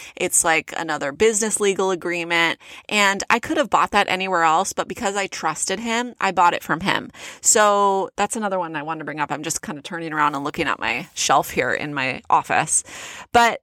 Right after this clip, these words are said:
that is really the gist of what you want to build out in your business. But I wanna make it clear, you wanna have both, but I don't want you to stress about having both when you launch your book. So if you're thinking,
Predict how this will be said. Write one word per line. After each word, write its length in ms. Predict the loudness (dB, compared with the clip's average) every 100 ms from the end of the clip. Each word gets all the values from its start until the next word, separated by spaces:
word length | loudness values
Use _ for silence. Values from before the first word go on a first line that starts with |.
| -16 _ _ -10
that 340 | 0 4 4 4
is 200 | 0 4
really 260 | 4 4
the 160 | 4 0
gist 560 | 0 0 2 0 0 0
of 120 | 0 0
what 320 | 2 2 2
you 160 | -4
want 220 | -2 -4 -4
to 140 | -8
build 320 | -2 2 4
out 200 | 4 2 0
in 120 | -6
your 140 | -4
business. 560 | -4 -2 -2 -2 -4 -6 -10 -8
But 100 | -2
I 60 | 2
wanna 240 | 2 2
make 160 | 0 -4
it 120 | -4
clear, 380 | 0 2 2 0
you 140 | -8
wanna 300 | -2 0 0
have 260 | 0 -2 2
both, 480 | 4 6 2 -2 -18 _ -20 -16 -6
but 100 | -4
I 80 |
don't 280 | 0 0 0
want 180 | 0 0
you 60 | 0
to 100 | 2
stress 480 | 2 2 4 4
about 240 | 4 2 2
having 460 | 2 2 2 0
both 360 | 0 2 2 -2 -20 -20 _ _
when 380 | 0 2 2 0
you 100 | 0
launch 300 | 2 2 0
your 80 |
book. 240 | 2 0 0
So 180 | 0 0
if 140 | 2
you're 100 | 0
thinking, 520 | 2 -2 -2 -6 -6